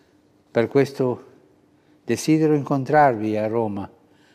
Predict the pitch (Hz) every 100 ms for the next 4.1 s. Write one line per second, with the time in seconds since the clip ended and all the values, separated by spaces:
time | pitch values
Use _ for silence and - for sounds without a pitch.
0 | _ 113 107 123 127 147 147 139 127 -
1 | 147 151 135 131 - 120 120 - 151 -
2 | 147 123 156 165 143 127 123 - 117 -
3 | 131 131 123 110 104 - 101 90 92 80
4 | 82